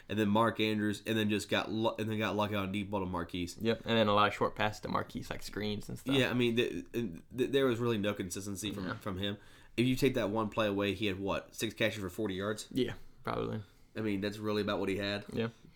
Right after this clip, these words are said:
Speaker 1: Um, it was just, th-, there was a lot of inconsistency, inconsistencies from him in the throwing, g-, the passing game.
Speaker 2: Yeah.
Speaker 1: Um,
Speaker 2: And that's gonna catch up eventually. You'll see it happen soon. <laughs>
Speaker 1: We'll see next week.
Speaker 2: Yeah,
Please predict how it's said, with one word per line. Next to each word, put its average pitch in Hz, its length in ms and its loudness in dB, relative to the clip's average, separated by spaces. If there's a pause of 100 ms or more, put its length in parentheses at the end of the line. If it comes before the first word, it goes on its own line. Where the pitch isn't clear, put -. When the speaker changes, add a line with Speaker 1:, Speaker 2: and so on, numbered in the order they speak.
Speaker 1:
Um, 95 360 -2
it 110 100 2
was 107 120 2
just, 104 240 -2
th-, 104 100 -2
there 107 120 2
was 107 80 0
a - 20 0
lot 98 240 2
of - 100 -10
inconsistency, 101 680 -4 (120)
inconsistencies 110 800 0
from 95 160 -8
him 104 140 -4
in 98 60 -4
the 87 60 -4
throwing, 98 340 -4
g-, 92 140 -8
the 92 100 -8
passing 95 340 -4
game. 101 240 -4
Speaker 2:
Yeah. 127 140 -2 (420)
Speaker 1:
Um, 92 340 2 (720)
Speaker 2:
And 123 80 0
that's 113 140 0
gonna 113 160 -2
catch - 220 -8
up - 160 -6 (140)
eventually. - 440 -10 (180)
You'll 113 140 -2
see - 140 -10
it - 100 -6
happen - 300 -8
soon. - 340 -10
<laughs> - 80 -16
Speaker 1:
We'll 135 160 4
see 127 180 6
next 82 300 -8
week. 78 240 -8
Speaker 2:
Yeah, 131 260 6